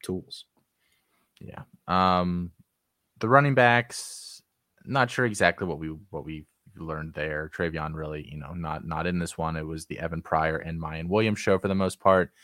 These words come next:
Speaker 2: Um, and both looked fine. Mayan Williams had a hundred yards. Evan Pryor had sixty-two and a touchdown. Um, I'm not sure we want, like,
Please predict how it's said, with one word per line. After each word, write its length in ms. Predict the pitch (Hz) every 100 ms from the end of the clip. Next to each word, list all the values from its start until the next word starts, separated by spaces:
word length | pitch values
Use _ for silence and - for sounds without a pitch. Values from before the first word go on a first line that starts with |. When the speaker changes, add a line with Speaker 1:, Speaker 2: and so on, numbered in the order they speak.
| - - - -
Speaker 2:
Um, 500 | - 90 87 85 82 80
and 120 | 95
both 260 | 110 110 -
looked 200 | 95 -
fine. 360 | - 78 76 82
Mayan 220 | 85 82
Williams 240 | 82 85
had 100 | 82
a 60 | 80
hundred 240 | 85 80
yards. 440 | 80 80 78 82 76
Evan 280 | 82 85
Pryor 260 | - 80 80
had 160 | 85 82
sixty-two 420 | 90 - 85 85
and 100 | 78
a 20 |
touchdown. 560 | - 95 - 90 90 90 _ _ _ _ -
Um, 600 | 92 90 90 87 85 85 _ _ _ _ _ _ _ _ _ _ _ _ _ _ _ _ _ _ _
I'm 100 | 117
not 160 | 120 123
sure 140 | -
we 100 | 131
want, 280 | 127 127 101 - _ -
like, 280 | 95 82